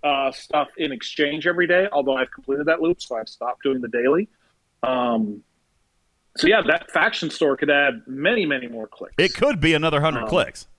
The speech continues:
Speaker 2: potentially.
Speaker 1: Yes.
Speaker 2: All right. Uh, then I go in and I check my A T As, uh, look for whatever I need to do in there. You know, that number of clicks will vary. But let's go to, back to minutia. I click on the Alliance button. I click on Store.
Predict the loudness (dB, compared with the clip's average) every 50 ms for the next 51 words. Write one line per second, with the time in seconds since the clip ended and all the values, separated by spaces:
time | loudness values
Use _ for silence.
0 | _ -4 -2 -2 -2 -2 -2 -4 -8 -16 -20 -20 _ _ _ _ _ _ _ _
1 | -4 -4 -4 -4 -4 -10 -10 -4 -2 0 0 -2 -4 -12 -20 _ -2 2 4 4
2 | 4 4 2 2 0 0 2 2 2 2 2 2 2 4 4 4 2 2 2 0
3 | 0 0 0 -2 -2 -2 -2 -2 0 -2 -2 -2 0 0 2 2 4 2 2 0
4 | -2 -6 -10 -14 -18 _ _ _ _ _ _ _ _ _ _ _ _ -4 0 2
5 | 4 4 6 4 4 2 2 0 0 -2 -2 -4 -4 0 0 2 2 2 2 2
6 | 2 0 -2 0 0 0 0 2 2 2 4 4 4 4 2 2 0 -2 -2 0
7 | 0 0 0 2 2 2 2 0 -4 -6 -4 -4 -2 -2 -2 -4 -4 -4 -2 -2
8 | -2 -2 -4 -6 -4 -2 0 0 0 0 0 -2 0 0 0 0 2 0 0 0
9 | 0 0 0 0 -2 -4 -2 0 0 0 -2 -4 -4 -4 -4 -2 -2 -2 -2 0
10 | 2 2 0 0 0 0 -2 -2 -2 -4 -4 -2 0 -2 -2 0 -2 -2 -2 0
11 | 2 2 2 2 0 -2 -2 0 0 0 0 0 -2 -4 -4 -4 -4 -4 -4 -4
12 | -6 -8 -8 -10 -12 -6 -4 -2 0 2 2 0 0 -2